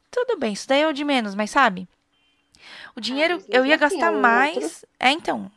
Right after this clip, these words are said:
Speaker 1: é outro rolê.
Speaker 2: Outro estado, é longe,
Speaker 1: É
Speaker 2: né?
Speaker 1: longe,
Speaker 2: Tipo,
Speaker 1: mano,
Speaker 2: ah, aconteceu uma
Speaker 1: Nordeste.
Speaker 2: coisa.
Speaker 1: Odeio
Speaker 2: Olha a
Speaker 1: calor.
Speaker 2: viagem que é.
Speaker 1: <laughs> É, então. E aí, tipo, meu,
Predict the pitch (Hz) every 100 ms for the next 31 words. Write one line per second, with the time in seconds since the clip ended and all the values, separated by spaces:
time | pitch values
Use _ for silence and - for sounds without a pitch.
0 | _ _ _ - 214 208 240 370 - 254
1 | 214 190 277 - 247 202 196 262 269 208
2 | 202 202 175 233 233 247 233 208 233 254
3 | 220 214 226 226 202 233 247 240 190 208
4 | 277 247 214 202 180 196 - - - 202
5 | 214 185 214 240 392 262 220 180 170 226
6 | 240 208 214 190 196 _ _ _ - _
7 | _ - _ _ 277 294 302 277 254 -
8 | 196 226 - 277 214 _ - 214 208 202
9 | 202 214 226 - - 262 240 233 247 202
10 | 175